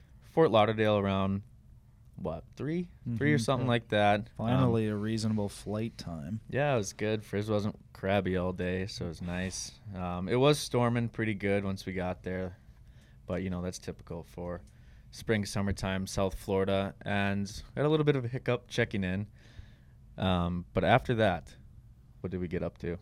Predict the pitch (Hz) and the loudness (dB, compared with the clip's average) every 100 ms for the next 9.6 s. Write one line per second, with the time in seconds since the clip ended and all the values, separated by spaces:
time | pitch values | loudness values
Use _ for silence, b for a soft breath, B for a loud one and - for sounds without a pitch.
0 | - 113 120 117 110 107 107 107 107 107 | -8 -2 0 2 2 2 2 2 2 0
1 | 107 117 110 117 117 117 - 110 104 95 | 0 -2 -2 -4 -2 -4 -4 -2 -2 -4
2 | - 110 120 127 123 - 120 127 139 139 | -4 0 2 4 2 0 4 6 6 4
3 | - 110 101 - 107 107 101 101 107 101 | 2 2 2 -2 -4 -2 -2 -4 -2 -2
4 | 92 90 95 101 98 87 98 104 - 98 | -2 0 0 -2 -6 -6 -4 -4 -4 -6
5 | - 101 82 90 95 92 98 85 90 101 | -4 -4 -2 -2 -2 -2 -4 -2 0 0
6 | - - 117 117 117 B B B B B | -2 -4 0 2 0 B B B B B
7 | 117 113 - 120 113 110 110 110 107 - | -2 0 2 4 6 6 4 4 0 -2
8 | 117 113 - 110 107 104 110 110 - 113 | -4 -2 -2 0 0 0 0 0 0 2
9 | 110 110 110 101 - | 4 4 4 0 -4